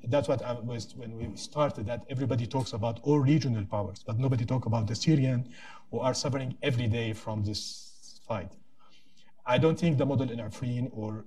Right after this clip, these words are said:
Euphrates Shields or Manbij is perfect or ideal.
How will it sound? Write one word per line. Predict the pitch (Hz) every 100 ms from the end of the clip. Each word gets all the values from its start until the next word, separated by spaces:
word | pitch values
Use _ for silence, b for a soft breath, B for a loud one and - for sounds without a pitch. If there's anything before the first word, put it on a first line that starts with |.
| 107
Euphrates | 107 - 113 107 113
Shields | - 117 117 113 - -
or | 107
Manbij | 107 120 110 113 107 - b b b b - -
is | 120 98
perfect | 127 143 170 180 - 107
or | 107 -
ideal. | 123 123 151 160